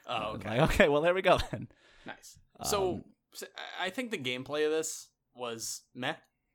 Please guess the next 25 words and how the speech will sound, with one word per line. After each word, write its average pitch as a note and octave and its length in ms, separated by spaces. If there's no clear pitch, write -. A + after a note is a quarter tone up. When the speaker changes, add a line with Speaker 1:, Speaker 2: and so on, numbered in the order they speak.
Speaker 1:
which C3+ 320
was A#2+ 220
okay, A#2+ 580
'cause A#2 200
it's A2+ 180
an A2 140
hour A#2 320
R A2+ 140
P A2 180
G A2+ 180
game. C3+ 220
I A#2+ 80
don't A#2+ 120
think C3 140
they B2+ 120
wanted A#2+ 400
to A2+ 280
bog A#2 240
you A#2+ 120
down A2+ 340
with A#2 160
too D3 140
much, D3 500
but C3 300
Speaker 2:
Yeah. A2+ 360